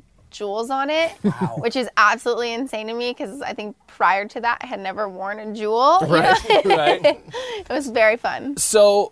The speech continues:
Speaker 3: take us through that whole experience. First of all, when they first approached you, your reaction was?
Speaker 1: First, first reaction was, "Heck yeah." I was
Speaker 3: Oh, you were
Speaker 1: so,
Speaker 3: right into
Speaker 1: so
Speaker 3: it.
Speaker 1: excited, right into it. Yeah, because it's something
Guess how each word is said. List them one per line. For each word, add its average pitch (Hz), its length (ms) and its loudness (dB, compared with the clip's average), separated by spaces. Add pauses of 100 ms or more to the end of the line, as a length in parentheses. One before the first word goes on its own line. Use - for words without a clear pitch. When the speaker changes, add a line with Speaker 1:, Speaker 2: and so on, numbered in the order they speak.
Speaker 3:
take 240 240 0
us - 180 -4
through 220 180 -2
that 185 180 4
whole 175 600 4
experience. 135 680 -4
First 165 320 -4
of 151 100 -4
all, 135 360 4
when 131 180 -6
they 131 80 -4
first 170 340 -4
approached 143 640 -6
you, 135 380 -2
your 120 480 -2
reaction 113 560 -4
was? 107 720 -6 (380)
Speaker 1:
First, 311 360 0 (140)
first 294 460 0
reaction 294 760 0 (100)
was, 214 400 0
"Heck 247 420 -8
yeah." 120 360 0
I 165 120 2
was 220 280 -2
Speaker 3:
Oh, 220 180 6
you 214 80 0
were - 40 -8
Speaker 1:
so, 302 300 6
Speaker 3:
right 240 220 6
into 269 120 4
Speaker 1:
so 208 80 6
Speaker 3:
it. 269 80 2
Speaker 1:
excited, 285 380 0
right 269 240 0
into 269 280 -4
it. 165 100 -6
Yeah, 220 260 4
because 277 280 -8
it's 302 120 -12
something 311 280 -6